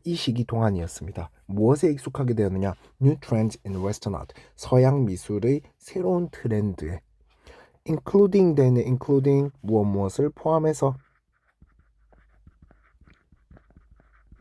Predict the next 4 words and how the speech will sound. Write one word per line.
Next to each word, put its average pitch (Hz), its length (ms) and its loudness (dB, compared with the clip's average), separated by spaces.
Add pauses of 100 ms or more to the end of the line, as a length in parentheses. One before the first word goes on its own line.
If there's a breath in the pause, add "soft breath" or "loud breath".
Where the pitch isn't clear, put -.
(1200 soft breath)
Abstract - 520 -2
painting. 101 420 -4 (300 soft breath)
추상화를 147 1080 2
포함해서 131 760 0